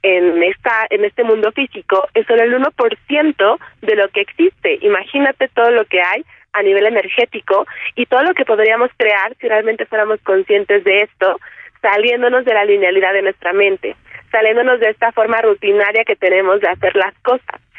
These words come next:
Es atreverte a hacer algo diferente para que se muestren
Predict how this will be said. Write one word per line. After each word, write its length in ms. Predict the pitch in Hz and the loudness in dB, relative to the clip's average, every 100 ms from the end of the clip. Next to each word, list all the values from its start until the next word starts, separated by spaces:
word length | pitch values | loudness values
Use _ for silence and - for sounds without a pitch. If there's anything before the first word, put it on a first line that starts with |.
| - - | -20 -6
Es 140 | 220 | -2
atreverte 420 | 254 240 220 214 | 0 2 2 2
a 40 | 220 | -2
hacer 140 | 226 | 0
algo 200 | 214 226 | 2 2
diferente 680 | 226 208 214 233 240 214 220 | 0 0 0 0 0 -2 -2
para 200 | 214 185 | -2 -4
que 120 | 196 | -4
se 100 | - | -4
muestren 480 | 196 190 - 214 | -2 -2 0 0